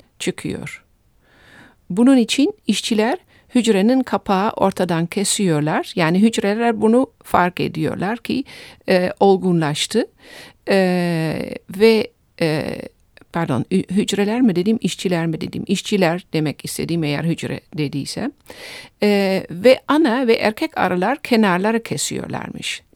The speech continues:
Nihayet erkeklerin yaptıkları bir işi bulduk. Ona çok seviniyordum. Kapakçıklar kovanın dibine düşer ve kovanı temizlerken, e, bulursunuz. Genç arıla-,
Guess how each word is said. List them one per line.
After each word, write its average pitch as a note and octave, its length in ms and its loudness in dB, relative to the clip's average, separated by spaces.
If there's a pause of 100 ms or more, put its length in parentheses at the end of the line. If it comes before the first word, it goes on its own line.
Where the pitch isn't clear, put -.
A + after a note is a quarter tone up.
Nihayet F3+ 640 -4
erkeklerin D3+ 560 -8
yaptıkları D3+ 560 -10
bir - 80 -6
işi - 260 -12
bulduk. - 500 -12 (260)
Ona - 200 -6
çok - 240 -10
seviniyordum. D3+ 640 -8 (640)
Kapakçıklar C4 880 0 (200)
kovanın A3+ 420 6
dibine F3 400 2
düşer G#3+ 680 0 (480)
ve A#3 80 6
kovanı A#3 480 2 (180)
temizlerken, F#3 800 0 (260)
e, F3+ 260 0
bulursunuz. E3 840 -2 (680)
Genç C4+ 340 4
arıla-, G3 340 0